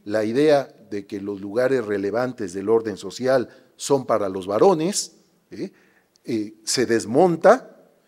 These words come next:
quitando espacio para los varones. No hay otra vía que un nuevo reparto de bienes públicos, de ventajas, de resultados de la cooperación social. Y en ese sentido se provocan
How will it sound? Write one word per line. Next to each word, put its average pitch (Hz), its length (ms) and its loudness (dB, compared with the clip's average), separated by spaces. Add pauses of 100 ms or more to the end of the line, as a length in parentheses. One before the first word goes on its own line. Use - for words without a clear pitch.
(220)
quitando 156 460 2
espacio 156 400 6
para 104 220 2
los 101 140 -2
varones. 143 600 4
No 196 240 6
hay 269 220 4
otra 254 360 0
vía 180 460 0 (300)
que 143 120 2
un 202 180 2
nuevo 202 340 6
reparto 196 840 6 (280)
de 117 140 0
bienes 208 440 4
públicos, 160 920 0 (260)
de 165 580 8
ventajas, 139 1080 0 (240)
de 170 520 6
resultados 143 680 0
de 127 80 -2
la 110 100 -2
cooperación 110 500 0
social. 156 480 4 (640)
Y 139 120 0
en 127 100 2
ese 131 240 -2
sentido 156 480 -2
se 135 180 -2
provocan 120 680 0